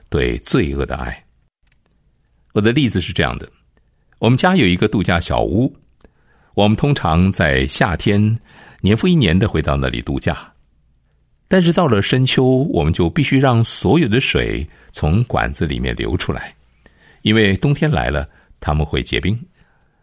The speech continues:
因此，我们让船舱里面的水流，呃，流得干干净净的，让所有的管子里面的水都流干净，这样管子就不会冻结，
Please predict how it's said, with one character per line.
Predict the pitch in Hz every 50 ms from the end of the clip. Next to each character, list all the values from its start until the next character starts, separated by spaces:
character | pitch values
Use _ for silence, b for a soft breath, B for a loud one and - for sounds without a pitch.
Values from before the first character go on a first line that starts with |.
| _ _ _ _ _ _ _ _ _ _ _ _
因 | - 202 226
此， | - - 147 123 117
我 | 113 95 104
们 | 92 95 107
让 | 123 117 107 101 98 98 95
船 | - - - 82 87 -
舱 | - - 143 143 135
里 | 107 80
面 | 71 80
的 | 90 95 98
水 | - - - - 57 57
流， | 62 60 53 62 71 82 107 131 - _ _ _ _ _
呃， | _ 69 64 60
流 | - 65 -
得 | -
干 | 78 - 82 87
干 | 87 87 90
净 | 85 - 76 64
净 | - - 64 60 -
的， | - _ _ _ _ _ _ _ _ _ _ _
让 | - 104 98 95 98 104 - - -
所 | - - 151
有 | 175 156
的 | 160 139
管 | - 90 67 69
子 | - -
里 | 120 131 76
面 | 67 71 73
的 | 76 78
水 | 73 - - - 67 58 53 57 60 b b b b
都 | - 69
流 | 64 60 53 50
干 | - 65 64 65
净， | - - 58 - - _ _ _ _ _ _ _
这 | - 185
样 | 180 151 113 104 101
管 | - - - - 55 53
子 | - - 67 67
就 | - - -
不 | - - 71
会 | - 71 65
冻 | - 80 67
结， | 64 - - - -